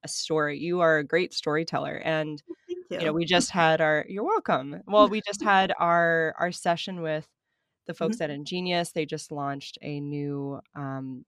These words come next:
Speaker 1: program, kind of an introduction to testing to s-, let folks test out if they would like to pursue that as a career. And there's a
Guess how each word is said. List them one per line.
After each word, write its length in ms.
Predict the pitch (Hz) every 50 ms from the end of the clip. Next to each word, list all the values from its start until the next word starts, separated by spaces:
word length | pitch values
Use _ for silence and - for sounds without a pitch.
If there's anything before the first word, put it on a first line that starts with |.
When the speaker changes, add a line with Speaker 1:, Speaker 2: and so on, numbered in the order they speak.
| _
Speaker 1:
program, 480 | _ - 180 165 - 156 147 147 147 143
kind 180 | - 170 160 160
of 40 |
an 100 | 147 - -
introduction 800 | 165 160 156 - - 156 147 143 147 - - - 151 147 143 143 - - -
to 240 | - 156 143 139 135
testing 580 | - - - - 135 127 - - 143 139 139 143
to 120 | - - 151
s-, 120 | 147 - _ _ _
let 200 | 143 131 107 - _ _ _
folks 440 | _ - 151 143 - - - - - _ _ _ _
test 300 | - 160 143 - - -
out 200 | 139 135 143 156
if 180 | 165 156 - - _
they 320 | - 143 139 139 139 143 143 _ _ _ _ _ _ _ _ _ _ -
would 120 | 156 -
like 160 | - - -
to 100 | - 160
pursue 340 | - - 160 - - 170 170
that 160 | 180 185 185
as 140 | 196 190 185
a 40 | 202
career. 400 | 202 - - 208 202 208 208 208
And 120 | 202 185 170
there's 180 | 170 170 165
a 100 | 170 147